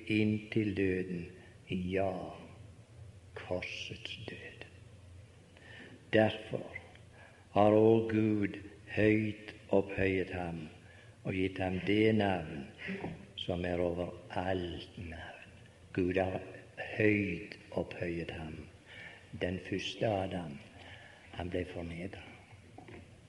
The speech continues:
Det er vår historie,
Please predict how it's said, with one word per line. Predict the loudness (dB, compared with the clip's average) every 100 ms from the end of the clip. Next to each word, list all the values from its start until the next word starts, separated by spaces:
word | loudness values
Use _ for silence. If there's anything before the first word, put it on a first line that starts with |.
| -20 -20 -14 0
Det | 6 8 8 6 4 2
er | 4
vår | 4 4 2 0
historie, | -4 -4 -6 -6 -6 -8 -10